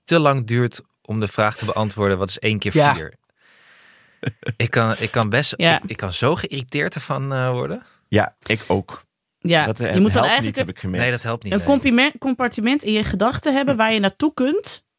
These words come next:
Speaker 3: Als een soort pauzemuziekje, zeg maar.
Speaker 1: <laughs>
Speaker 3: Dat heb je echt nodig.
Speaker 1: Ja.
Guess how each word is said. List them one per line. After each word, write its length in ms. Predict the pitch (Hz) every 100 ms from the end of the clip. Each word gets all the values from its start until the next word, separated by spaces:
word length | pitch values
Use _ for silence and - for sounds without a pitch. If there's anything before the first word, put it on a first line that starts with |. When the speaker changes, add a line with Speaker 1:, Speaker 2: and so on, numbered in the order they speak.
| _ _
Speaker 3:
Als 140 | - 220
een 60 |
soort 200 | - 226
pauzemuziekje, 800 | - 233 254 214 180 180 165 -
zeg 200 | 160 147
maar. 420 | 151 143 151 - - - 98
Speaker 1:
<laughs> 340 | - 95 147
Speaker 3:
Dat 160 | 233 254
heb 180 | 285
je 80 | -
echt 220 | 254 -
nodig. 360 | 254 233 226 165
Speaker 1:
Ja. 180 | 110